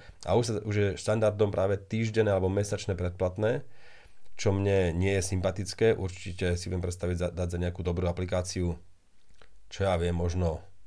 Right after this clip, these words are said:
dve eurá ročne, tri eurá ročne, za nejakú predpoveď počasia alebo niečo, len preto, že sa to lepšie vyzerá. Ale neviem si predstaviť platiť rovnaké peniaze za možno Netflix a H B O, alebo teraz to bude skôr Discovery, alebo čo to bude,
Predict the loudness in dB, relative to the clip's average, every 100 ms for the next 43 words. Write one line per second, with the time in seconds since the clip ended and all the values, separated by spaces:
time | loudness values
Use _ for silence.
0 | -14 -10 -4 0 2 2 4 2 0 -2
1 | -2 0 0 2 0 -2 -2 0 0 0
2 | -2 2 2 0 -2 0 0 2 4 4
3 | 6 6 8 6 4 2 -2 -2 -2 -2
4 | -2 -2 0 4 6 6 4 -12 -14 -14
5 | -10 0 4 6 6 4 2 0 0 0
6 | 0 2 0 0 -4 -2 -4 -6 -4 0
7 | 2 2 0 0 2 2 4 4 4 -2
8 | -20 -20 -6 0 4 4 4 2 -2 -14
9 | -6 -2 0 2 0 0 -2 -2 -2 -2
10 | -2 0 4 8 8 6 0 -4 -4 -4
11 | 0 -2 -2 -4 -2 -4 -6 -8 -8 -8
12 | -4 -2 0 0 -2 -4 -4 -4 -2 0
13 | 0